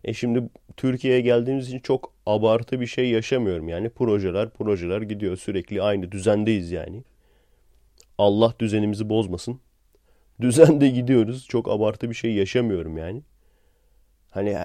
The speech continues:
hep söylediğim aynı şey olur. Aikido'ya gidiyorum, proje yapıyorum, çekim yapıyoruz. Yeni glide cam denedik. Yani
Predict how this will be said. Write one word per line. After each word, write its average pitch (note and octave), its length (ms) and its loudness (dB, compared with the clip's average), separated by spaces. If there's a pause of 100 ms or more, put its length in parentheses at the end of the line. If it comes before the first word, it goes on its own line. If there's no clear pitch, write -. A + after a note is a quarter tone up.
(240)
hep C3+ 200 2
söylediğim C3 420 4
aynı B2+ 220 4
şey F#2 160 -4
olur. F#2 120 -2
Aikido'ya G#2 500 -2
gidiyorum, F2 440 -8
proje G2+ 380 -4
yapıyorum, F2+ 380 -8
çekim G#2+ 380 -8
yapıyoruz. F#2+ 520 -8 (400)
Yeni A2+ 260 4
glide A#2 340 4
cam F#2+ 260 -2 (400)
denedik. G2+ 500 -2 (180)
Yani E2+ 260 -6